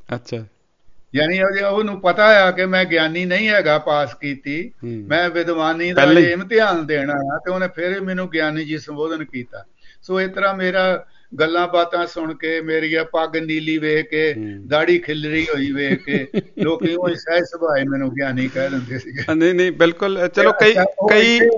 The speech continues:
Speaker 2: ਫ-, Facebook ਤੇ, Facebook ਤੇ ਕੋਈ ਮੇਰੀ ਇਹੋ ਜਿਹੀ ਗੱਲ ਨਾ ਹਾਸੇ ਵਾਲੀ ਸੁਣ ਕੇ
Speaker 1: ਅੱਛਾ।
Speaker 2: ਅਗਲੇ ਮਿਹਣਾ ਦੇ ਦਿੰਦੇ ਆ, "ਲੈ, ਤੂੰ ਗਿਆਨੀ ਬਣਿਆ ਫਿਰਦਾ, ਤੈਨੂੰ ਇਹ ਗੱਲ ਸੋਭਾ ਦਿੰਦੀ ਆ?"
Speaker 1: ਹਾਂਜੀ।
Speaker 2: ਤੇ ਕੋਈ ਕ-, ਇਹ ਵੀ ਕਹਿ ਦਿੰਦਾ ਅੱਗੋਂ,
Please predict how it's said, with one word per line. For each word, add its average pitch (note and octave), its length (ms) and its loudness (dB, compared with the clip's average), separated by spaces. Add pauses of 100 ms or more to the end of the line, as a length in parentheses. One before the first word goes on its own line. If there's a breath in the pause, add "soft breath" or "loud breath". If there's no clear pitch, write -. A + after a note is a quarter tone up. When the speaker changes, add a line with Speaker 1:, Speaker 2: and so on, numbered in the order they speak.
(100)
Speaker 2:
ਫ-, F#3 360 -2
Facebook G3 560 0
ਤੇ, F#3+ 280 0
Facebook G3+ 440 -2
ਤੇ G#3 120 -2
ਕੋਈ G3+ 200 -4
ਮੇਰੀ G3 300 0
ਇਹੋ F#3+ 240 2
ਜਿਹੀ G3+ 140 -4
ਗੱਲ E3 340 2
ਨਾ G3 80 2
ਹਾਸੇ E3+ 400 0
ਵਾਲੀ E3+ 240 2
ਸੁਣ E3 240 -4
ਕੇ F3 160 0 (360 soft breath)
Speaker 1:
ਅੱਛਾ। B2+ 160 0
Speaker 2:
ਅਗਲੇ F#3 220 4
ਮਿਹਣਾ F#3+ 360 2
ਦੇ D#3 200 0
ਦਿੰਦੇ D#3 340 -2
ਆ, D#3 40 0
"ਲੈ, D#3 180 2 (360)
ਤੂੰ F3 200 -4
ਗਿਆਨੀ D#3 340 0
ਬਣਿਆ E3 340 2
ਫਿਰਦਾ, D#3+ 400 0
ਤੈਨੂੰ E3 380 -2
ਇਹ E3+ 100 2
ਗੱਲ D3+ 220 0
ਸੋਭਾ F3 360 0
ਦਿੰਦੀ F#3 380 -2
ਆ?" D#3+ 120 -6 (200)
Speaker 1:
ਹਾਂਜੀ। A#2 320 -6
Speaker 2:
ਤੇ E3 120 -2
ਕੋਈ F3+ 280 2
ਕ-, F3 240 2
ਇਹ F3+ 120 0
ਵੀ F#3 140 -6
ਕਹਿ F3+ 200 0
ਦਿੰਦਾ F3+ 320 -2
ਅੱਗੋਂ, D#3+ 300 -4